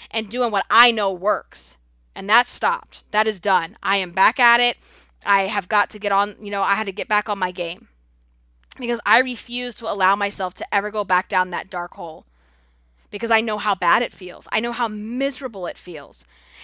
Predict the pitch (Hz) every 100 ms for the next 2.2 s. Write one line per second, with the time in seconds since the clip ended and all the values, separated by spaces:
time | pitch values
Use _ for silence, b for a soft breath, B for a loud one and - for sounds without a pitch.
0 | B 233 240 240 226 - 185 214 220 240
1 | 294 370 339 269 208 - - 175 156 214
2 | - -